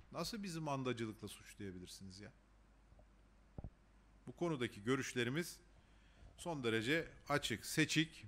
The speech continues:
bütün, e, konularla ilgili genel başkanımız tarafından da, benim tarafımdan da onun, yani partinin görüşleri olarak, partinin sözcüsü olarak benim tarafımdan da tevil kaldırmayacak şekilde ifade edilmiştir.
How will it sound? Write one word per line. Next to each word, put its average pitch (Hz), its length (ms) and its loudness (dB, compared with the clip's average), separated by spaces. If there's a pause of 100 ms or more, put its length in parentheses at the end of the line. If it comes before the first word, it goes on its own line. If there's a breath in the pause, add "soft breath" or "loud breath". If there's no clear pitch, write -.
(160)
bütün, 170 800 2 (120)
e, 110 400 0
konularla 123 540 0
ilgili 104 340 -2
genel 127 320 2
başkanımız 104 500 -4
tarafından 98 600 -4
da, 139 200 -2 (500 soft breath)
benim 147 260 4
tarafımdan 92 640 -8
da 127 180 -6 (960)
onun, 110 300 -4 (200)
yani 87 200 -12
partinin 107 420 -4
görüşleri 95 440 -4
olarak, 92 440 -4 (180)
partinin 98 380 -6
sözcüsü 95 500 -6
olarak 90 340 -8
benim 117 180 -6
tarafımdan 92 580 -8
da 139 120 -6 (640 loud breath)
tevil 156 500 6
kaldırmayacak 151 760 6
şekilde 190 640 6 (400)
ifade 131 420 2
edilmiştir. 104 600 -2